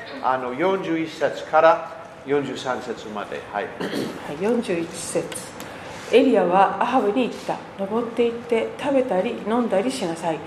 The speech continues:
Speaker 2: 激しい大雨の音がするから。」そこでアハブは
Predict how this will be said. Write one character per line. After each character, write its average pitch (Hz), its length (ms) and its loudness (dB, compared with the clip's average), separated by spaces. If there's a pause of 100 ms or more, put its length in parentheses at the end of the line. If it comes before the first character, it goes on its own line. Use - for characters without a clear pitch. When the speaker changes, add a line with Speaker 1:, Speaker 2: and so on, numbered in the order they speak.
(280)
Speaker 2:
激 233 200 4
し 247 240 0
い - 120 -2
大 220 200 6
雨 247 200 2
の 226 220 2
音 220 180 0
が 185 220 2
す - 180 -4
る 175 120 0
か 165 120 0
ら。」 143 100 0 (600)
そ 196 140 -6
こ 220 100 2
で 208 100 8
ア 226 60 10
ハ 220 140 6
ブ 185 100 0
は 185 220 4